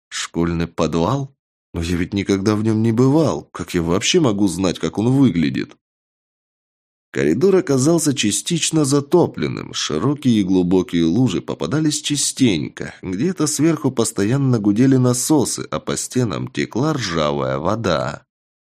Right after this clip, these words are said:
Коридор постоянно разветвлялся, так что заблудился я весьма быстро. Настоящий лабиринт. Из некоторых проемов раздавались странные звуки, чье-то чавканье и угрожающее рычание.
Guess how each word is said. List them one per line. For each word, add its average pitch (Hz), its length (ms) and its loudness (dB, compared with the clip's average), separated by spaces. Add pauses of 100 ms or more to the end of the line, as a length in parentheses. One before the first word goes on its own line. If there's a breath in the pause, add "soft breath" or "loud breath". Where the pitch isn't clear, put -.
(200)
Коридор 113 440 2
постоянно 165 640 2
разветвлялся, 151 1000 2
так 185 300 -6
что - 200 -2
заблудился 143 760 2
я 92 120 4
весьма 110 380 -2
быстро. 113 720 0
Настоящий 107 920 -2
лабиринт. 117 800 2 (880)
Из 82 240 0
некоторых 170 560 2
проемов 127 520 2
раздавались 117 640 0
странные 156 600 2
звуки, 143 600 0
чье-то 90 420 -4
чавканье 135 680 0
и 170 180 -2
угрожающее 95 1040 2
рычание. 80 1040 -2